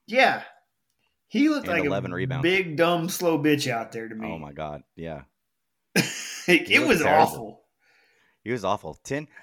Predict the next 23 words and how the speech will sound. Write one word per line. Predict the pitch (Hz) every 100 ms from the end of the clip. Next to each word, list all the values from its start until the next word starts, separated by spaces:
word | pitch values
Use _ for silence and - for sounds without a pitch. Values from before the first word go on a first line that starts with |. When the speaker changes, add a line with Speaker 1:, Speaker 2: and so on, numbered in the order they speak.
| -
Speaker 2:
ten | - 160
<laughs> | -
points | 139 123
combined | - 120 107 107 98
between | 92 98 95
K | 87 98 90
J | 90 85
and | 82
Hunter | 87 85 82
Dickinson. | 82 85 80 85 78 _ _ _
Three | _ - 117 147 175 190 190 -
of | 131 127 120 113 101 - 98 -
twenty-two | - 117 139 143 135 - 151 135 101 85 -
from | 98 92
the | 85
field | - 85 69 - _
for | - 78
both | 78 76
of | 76
them. | 52 52 _ _ _ - _ _
Speaker 1:
And | - 87 82 131
then | 135
Speaker 2:
Um, | 120 -